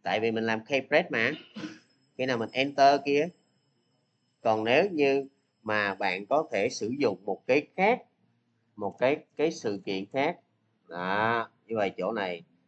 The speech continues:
khi mà mình gõ vô. Đó.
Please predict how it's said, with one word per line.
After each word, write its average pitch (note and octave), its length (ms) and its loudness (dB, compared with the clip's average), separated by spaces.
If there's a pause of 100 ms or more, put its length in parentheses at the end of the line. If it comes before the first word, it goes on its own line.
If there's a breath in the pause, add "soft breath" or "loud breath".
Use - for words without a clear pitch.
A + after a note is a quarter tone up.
(140)
khi A2+ 120 -20
mà G#2 80 -18
mình F2+ 240 -20
gõ F2 300 -2
vô. G#2 260 0 (4000)
Đó. G2+ 280 -2